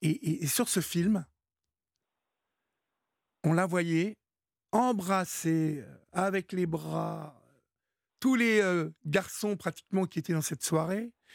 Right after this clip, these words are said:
Euh, vraiment, je me demande si c'était pas un jour de l'an. Ou... Et, euh, et lui, quand il arrive devant elle, euh, c'est, c'est, il y a un langage corporel tellement qui perce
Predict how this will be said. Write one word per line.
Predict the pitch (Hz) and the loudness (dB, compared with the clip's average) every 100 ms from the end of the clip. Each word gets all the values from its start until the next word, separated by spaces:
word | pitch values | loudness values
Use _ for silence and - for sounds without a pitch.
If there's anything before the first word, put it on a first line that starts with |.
| - - - - | -20 -20 -10 -2
Euh, | 147 | -2
vraiment, | 135 170 180 196 185 147 | 0 0 2 0 -2 -4
je | - | 0
me | 156 | 2
demande | 170 | 2
si | - 139 | 0 -4
c'était | 143 | -4
pas | 147 160 | -2 -2
un | 147 | 0
jour | 139 147 | -2 0
de | 147 | 2
l'an. | 147 160 | 2 0
Ou... | 151 135 - _ - - - _ - | -2 -6 -14 _ -14 -14 -16 _ 2
Et, | 190 170 | 4 4
euh, | 151 - _ _ _ _ _ 165 | 0 -6 _ _ _ _ _ 0
et | |
lui, | 147 160 233 302 - _ _ _ _ _ _ _ | 4 6 4 2 -6 _ _ _ _ _ _ _
quand | 170 156 160 | -4 -2 0
il | 160 | 0
arrive | 185 247 | 0 -2
devant | 196 165 180 | 0 -2 -2
elle, | 202 170 123 _ _ _ _ _ _ _ _ _ _ _ _ _ _ 156 | -2 -4 -8 _ _ _ _ _ _ _ _ _ _ _ _ _ _ -14
euh, | - - _ | -14 -16 _
c'est, | - - 165 - | -10 -6 -6 -8
c'est, | 147 - | -20 -14
il | 165 | -2
y | |
a | 175 | 0
un | 190 | 2
langage | 214 208 240 - | 2 2 -2 -2
corporel | 240 - 220 208 226 196 - - | -4 0 0 2 0 -2 -6 -2
tellement | 196 202 208 196 175 _ _ _ _ _ _ _ _ | 2 4 4 2 -2 _ _ _ _ _ _ _ _
qui | - | -12
perce | - - 254 - - - | -2 -2 0 -4 -8 -10